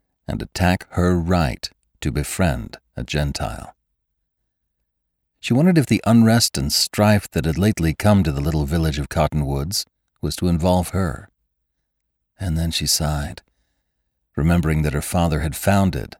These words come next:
this remotest border settlement of southern Utah, and that he had left it to her.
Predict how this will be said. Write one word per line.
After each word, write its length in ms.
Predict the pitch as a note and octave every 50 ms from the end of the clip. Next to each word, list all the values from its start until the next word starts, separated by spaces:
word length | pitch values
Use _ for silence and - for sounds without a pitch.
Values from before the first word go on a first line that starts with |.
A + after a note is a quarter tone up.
| _ _ -
this 240 | C2 B1+ - -
remotest 580 | - D#2 D2+ D#2 D2+ D2 - C#2 - - - - -
border 280 | D#2 D2+ D2 C#2+ C#2
settlement 520 | - - - D#2 C2+ D2 C#2 C#2 C#2+ C#2+ -
of 100 | C#2+ -
southern 340 | - - D#2 C#2+ D#2 D2 C#2+
Utah, 440 | C#2+ C#2 C2 - - C#2 C2+ D2 - _ _ _ _ _ _ _ _ _ _ _ _ _ _ _ -
and 120 | - C#2 C2+
that 100 | A#1+ -
he 160 | F2 F#2 F#2+
had 100 | G2+ F2+
left 300 | F2+ F2 E2 - - -
it 220 | E2 - - - _ _ -
to 140 | - - D2+
her. 340 | - D2+ C2 - - -